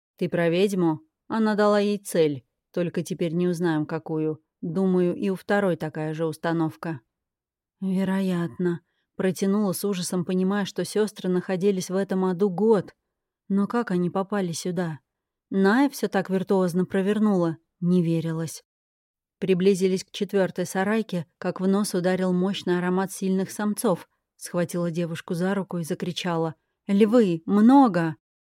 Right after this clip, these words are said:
«Угу», рявкнула она и бросилась на меня, укрывая телом в тот момент, когда вдруг появились львы, кинувшиеся на меня.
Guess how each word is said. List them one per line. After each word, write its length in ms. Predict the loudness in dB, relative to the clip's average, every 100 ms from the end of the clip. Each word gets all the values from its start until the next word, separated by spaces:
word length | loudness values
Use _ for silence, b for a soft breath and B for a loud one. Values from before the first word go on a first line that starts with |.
| _ _ _ -4
«Угу», 640 | 2 2 4 4 4 2 -2 _ _ -4
рявкнула 720 | 0 0 0 -2 2 4 4
она 240 | 4 2
и 20 | 2
бросилась 540 | 2 0 2 -2 0
на 80 | 0
меня, 320 | 2 2 2
укрывая 460 | 0 -2 0 0 0
телом 400 | 2 2 2 -2 B B
в 120 | -8
тот 240 | 0 0 2
момент, 440 | 4 4 2 0
когда 300 | -2 0 0
вдруг 300 | 4 2 4
появились 540 | 2 4 4 2 2
львы, 300 | 2 2 2 0
кинувшиеся 720 | -2 -2 -2 -4 -6 -4 -2
на 120 | 0
меня. 460 | 0 2 0 -2